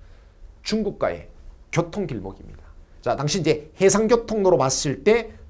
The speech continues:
중국과의 해상교통로의 길목이 위치하고 있기 때문에 백제나 신라로서는 중국의 선진 문화를 접촉하는 길목이 바로 이 한강 하류 지역, 오늘날의,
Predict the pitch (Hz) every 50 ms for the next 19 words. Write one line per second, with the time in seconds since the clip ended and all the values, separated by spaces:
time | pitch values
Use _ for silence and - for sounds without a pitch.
0 | - - - - 214 214 196 180 - - 104 87 85 87 - - - - - -
1 | - - - - 151 147 151 196 202 208 214 202 208 - - 175 143 127 151 147
2 | - - - 143 147 175 185 156 143 135 135 - - 160 123 131 127 - - -
3 | - 113 92 80 92 127 147 101 71 - - - - - - - - - - 151
4 | - - - - 202 190 190 196 220 226 220 - - - - - - - 196 202
5 | 208 208 190 - - 139 113 113 92 78 - - - - - - - - - -
6 | - 269 254 240 190 180 - - - - 208 233 233 214 330 330 311 269 226 214
7 | 196 233 233 - - 151 - - - 185 - - - 170 196 202 - - - 147
8 | 143 135 170 170 139 107 90 - - - - - - 117 - - 185 175 156 147
9 | - - - 190 196 196 196 202 196 170 143 - 151 156 143 - 117 76 - -
10 | - - - - - - - 196 196 170 143 110 98 95 85 - -